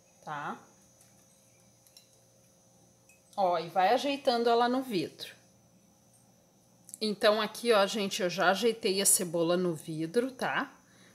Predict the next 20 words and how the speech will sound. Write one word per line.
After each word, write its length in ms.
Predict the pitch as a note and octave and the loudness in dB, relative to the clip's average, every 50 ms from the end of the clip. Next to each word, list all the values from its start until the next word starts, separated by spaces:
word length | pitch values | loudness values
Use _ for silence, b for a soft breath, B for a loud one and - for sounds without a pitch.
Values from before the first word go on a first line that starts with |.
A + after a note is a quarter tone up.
| b b - | b b -10
Você 220 | - - - G#3+ F#3 | -4 -2 -2 -2 0
coloque, 580 | - - G#3+ G#3 G3+ G3+ G#3 - - - - - | 0 0 4 6 6 6 4 2 -2 -10 -8 -4
enquanto 500 | A3+ B3 A#3+ - - C#4+ D#4 F4+ - - | -2 -2 0 6 8 8 8 8 6 0
tiver 880 | - - F4+ D#4 B3+ C#4 C4 A#3+ A#3 A#3 A#3 G#3 F3 D#3+ - - - - _ _ _ _ | 0 0 0 2 4 6 6 8 8 6 6 6 4 2 -2 -6 -14 -20 _ _ _ _
faltando, 680 | - - - - A3 G#3+ G3+ - - A#3 G#3 G#3 G3+ - | -20 -6 0 2 4 4 2 2 0 0 0 0 2 4
assim, 360 | F#3 G3+ F#3+ - - - A#3+ | 4 4 4 4 2 2 2
sobrando 560 | - - A3 G#3 F#3+ G3 G#3 A#3 C4+ D4 C4 | 4 4 4 4 4 4 4 6 6 4 4
espaço, 480 | C4 - - - G#3 G3+ A#3 - - C4+ | 2 2 4 4 4 6 6 4 2 2
você 240 | C#4 C4+ - C#4+ C4+ | 2 2 2 2 2
pode 380 | - - B3+ C4 B3+ B3+ C4+ | 4 4 6 6 4 4 2
ir 40 | C#4+ | 2
ajeitando 800 | C#4+ C#4+ D4 D#4 D#4+ F#4 - - - D4+ B3+ B3 C4 C#4 D4+ D4 | 2 4 2 2 0 0 0 4 6 8 8 8 6 4 4 4
ela, 320 | A#3+ G3 F#3+ G3 C4 E4+ F4+ | 6 8 8 8 6 6 4
né? 300 | D#4 B3 A#3+ C#4 B B B B B B B B _ | 4 2 2 0 B B B B B B B B _
Pra 140 | - - A#3 | -4 -4 0
que 100 | - B3+ | 2 2
ela 120 | G#3+ A3+ | 2 2
fique 360 | - - - B3+ B3+ - C#4+ | 0 -2 -4 -4 -4 -4 -2
bem 240 | A3 G#3+ A3+ A3 A3+ | 2 2 2 2 2
acomodada. 800 | B3 B3+ - B3+ B3 B3+ C4 B3 G#3+ F#3+ D3+ C3 - - - | 0 0 -2 -2 0 0 0 0 0 0 0 0 -2 -8 -16